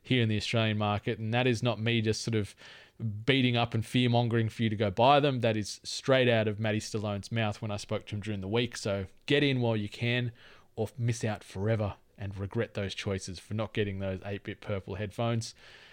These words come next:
Uh, and when you're done checking that out, obviously rate, review, subscribe us and all the other podcasts on the hashtag eight bit collective on iTunes, Spotify, all those podcast hubs, because those reviews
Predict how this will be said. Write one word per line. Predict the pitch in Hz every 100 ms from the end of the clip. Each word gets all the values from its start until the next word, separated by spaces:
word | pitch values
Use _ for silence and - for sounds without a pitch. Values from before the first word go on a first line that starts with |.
| - -
Uh, | 101 110 110 113
and | 135
when | 160
you're | 123
done | 147 151
checking | - 135 131
that | 143
out, | 156 131
obviously | 123 -
rate, | 117 123
review, | 113 117
subscribe | - - 127 117 -
us | 156 - - -
and | 131
all | 127
the | 120
other | 117 110
podcasts | - 120 113 123 113 -
on | 117
the | 110
hashtag | 127 - 127 117
eight | 117 117
bit | 117
collective | - 131 - 123 - - - - -
on | 113
iTunes, | 120 120 123 113 -
Spotify, | 113 110 - 110 110 -
all | 123
those | 117 101
podcast | - 104 98 104 98
hubs, | - 113 104
because | 107 - 107 107
those | 110 110 -
reviews | 120 113 135 147 147